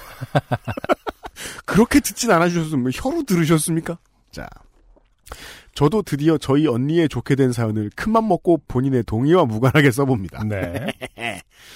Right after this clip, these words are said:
Speaker 1: 저희 언니는 저보다 여섯 살 위인 완벽주의 허당입니다.
Speaker 2: 음.
Speaker 1: 소리 없는 아우성 같은 매력의 소유자죠.
Speaker 2: 네.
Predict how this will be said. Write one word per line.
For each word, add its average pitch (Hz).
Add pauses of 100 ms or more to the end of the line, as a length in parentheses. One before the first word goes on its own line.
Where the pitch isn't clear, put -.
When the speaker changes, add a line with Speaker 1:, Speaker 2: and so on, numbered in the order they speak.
(420)
Speaker 1:
저희 160
언니는 160
저보다 143
여섯 147
살 156
위인 147
완벽주의 143
허당입니다. 160 (120)
Speaker 2:
음. 101 (280)
Speaker 1:
소리 208
없는 202
아우성 156
같은 147
매력의 120
소유자죠. 90
Speaker 2:
네. 98